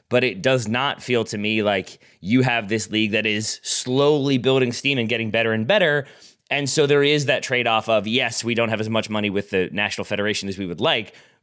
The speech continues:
but that's because we are making this other thing grow such that we will be able to make money long-term. It doesn't seem like that sort of organic growth is happening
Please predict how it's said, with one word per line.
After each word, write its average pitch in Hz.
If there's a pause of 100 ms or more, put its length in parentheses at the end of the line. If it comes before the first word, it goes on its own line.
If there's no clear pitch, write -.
(360)
but 117
that's 104
because 117
we 107
are 107
making 107
this 101
other 107
thing 98
grow 107
such 117
that 82
we 101
will 120
be 107
able 101
to 95
make 92
money 87
long-term. 87
It 78
doesn't 98
seem 117
like 92
that 101 (320)
sort 120
of 110
organic 107
growth 101
is 90
happening 92